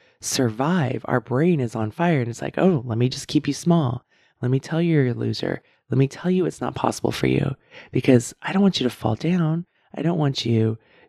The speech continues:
you know, to die," right? Theoretically die. So your brain tells you these stories to keep you safe, maybe to keep you safe from emotional exposure.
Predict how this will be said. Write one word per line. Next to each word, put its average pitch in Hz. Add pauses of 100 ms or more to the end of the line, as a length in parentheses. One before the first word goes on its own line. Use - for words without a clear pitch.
(280)
you 123
know, 117
to -
die," 165 (100)
right? 139 (300)
Theoretically 127
die. 175 (640)
So 151
your 143
brain 151 (640)
tells 170
you 147
these 127
stories 143
to -
keep -
you 135
safe, 151
maybe 139
to 139
keep -
you 120 (300)
safe -
from 131
emotional 131
exposure. -